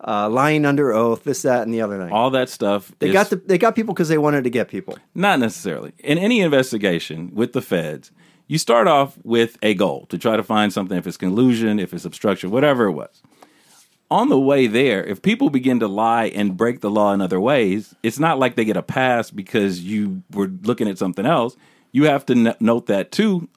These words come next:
Speaker 2: Also, and this is beneficial to do that because you could use that against them as they become witnesses.
Speaker 1: How come the F B I is allowed to lie to you to trip you up to get you to tell a lie?
Speaker 2: How do they lie to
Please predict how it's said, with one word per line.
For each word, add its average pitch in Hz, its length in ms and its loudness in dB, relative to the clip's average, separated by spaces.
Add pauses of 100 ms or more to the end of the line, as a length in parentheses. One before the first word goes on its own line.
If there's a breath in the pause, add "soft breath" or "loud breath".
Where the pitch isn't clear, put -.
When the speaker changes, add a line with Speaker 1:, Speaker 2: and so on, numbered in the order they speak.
(120)
Speaker 2:
Also, 135 560 0
and 113 140 0
this 110 140 -2
is 98 80 -4
beneficial 127 500 0
to 98 60 -6
do 185 140 2
that 127 180 2
because 120 360 0 (380 soft breath)
you 170 160 2
could 143 180 -2
use 135 280 -2
that 117 180 2
against 110 380 -2
them 98 260 -2
as 98 220 -2
they 98 100 0
become 95 340 -4
witnesses. - 580 -4 (160)
Speaker 1:
How 180 120 -4
come 214 180 0
the 190 100 4
F 175 120 0
B 160 140 2
I 143 200 4
is 127 240 -2
allowed 127 360 0
to 127 100 -6
lie 113 560 0 (100)
to - 120 -4
you 123 500 2 (140)
to - 100 -6
trip - 260 -2
you 143 160 2
up 143 180 2
to 127 80 -8
get 131 200 0
you 139 140 0
to 117 80 0
tell 120 240 2
a - 20 2
lie? 113 380 0 (400)
Speaker 2:
How 143 160 -4
do 131 80 -8
they 120 140 0
lie 107 240 -2
to 92 260 -10